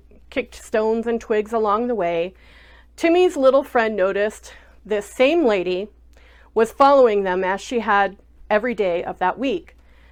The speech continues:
And a little concerned, she said to Timmy, "Have you noticed that lady following us to school all week long? Do you know her?"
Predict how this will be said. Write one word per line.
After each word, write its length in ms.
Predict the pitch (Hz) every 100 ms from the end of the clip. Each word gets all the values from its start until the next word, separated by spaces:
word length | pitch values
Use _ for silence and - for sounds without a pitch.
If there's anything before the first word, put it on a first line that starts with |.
| - -
And 100 | 247
a 40 |
little 200 | 302 359
concerned, 560 | 381 440 - 240 220 254
she 160 | -
said 260 | 240 240 233
to 100 | 311
Timmy, 540 | 240 233 202 196 196 -
"Have 180 | 240 254
you 120 | 359
noticed 480 | 320 403 349 226 -
that 200 | 233 -
lady 240 | 269 277
following 580 | - 277 311 302 226 185
us 180 | 190 -
to 100 | 233
school 480 | - - 302 294 -
all 160 | 220
week 240 | 247 254 -
long? 440 | 202 185 156 - _
Do 80 | -
you 100 | 214
know 300 | 226 190 214
her?" 280 | 240 277